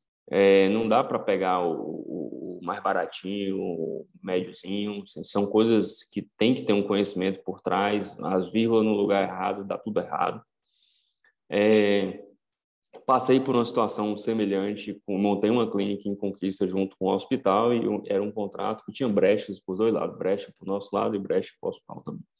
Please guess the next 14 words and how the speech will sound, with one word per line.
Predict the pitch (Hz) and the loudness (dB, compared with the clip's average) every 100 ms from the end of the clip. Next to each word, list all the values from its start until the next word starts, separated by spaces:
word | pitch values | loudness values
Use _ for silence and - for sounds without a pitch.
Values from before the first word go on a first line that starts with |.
| - - - - _ | -20 -20 -20 -20 _
E | 107 | 0
acabou | 107 123 123 131 | 4 6 6 4
que | |
o | 131 | 2
trem | 107 110 | 4 4
desandou | 113 110 107 104 104 | 4 2 4 4 4
todo | 101 101 | 2 2
em | |
dois | 104 | 2
mil | 101 | -2
e | 101 | -2
dezoito | 95 95 98 98 | -2 -2 -2 -6
e | 107 | -6
encerrou. | 107 123 107 107 | -2 -2 -2 -8